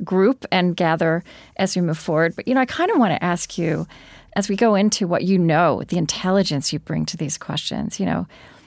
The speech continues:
it, it seems to me that there were, there, there's a lot of form that changed, but there's, there's also a lot of principle and kind of essential truths, um, that didn't, didn't change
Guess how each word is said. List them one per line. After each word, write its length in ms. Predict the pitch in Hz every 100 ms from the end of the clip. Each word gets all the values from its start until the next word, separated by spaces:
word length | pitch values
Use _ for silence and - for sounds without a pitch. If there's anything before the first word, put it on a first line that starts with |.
| _ _ _ _ _ _ _ _ -
it, 140 | -
it 220 | 220 - -
seems 240 | 277 269
to 80 | -
me 80 | 254
that 140 | 214
there 120 | 226
were, 140 | 202 208 -
there, 240 | 226 202 190
there's 320 | 202 226 226
a 60 |
lot 160 | 233 240
of 100 | 214
form 880 | - - - 254 262 277 262 196 156
that 220 | - 139 -
changed, 680 | - - 82 - - -
but 120 | - 202
there's, 260 | 220 - - - _ -
there's 140 | 254
also 240 | 381 -
a 100 | 254
lot 260 | 170 175 190
of 260 | 170 160 -
principle 640 | - 247 262 240 - 151
and 140 | 123 151
kind 160 | 190
of 60 | 175
essential 560 | 180 - 214 208 202 160
truths, 880 | - - 175 175 147 139 - - - - - - -
um, 440 | 170 160 156 156 - _ _ _ _ _ _ _ -
that 180 | 208 208
didn't, 640 | 208 208 214 202 - - - - _ _ _ _ _ _ 208
didn't 360 | 233 220 214 -
change 760 | - 202 185 180 175 - -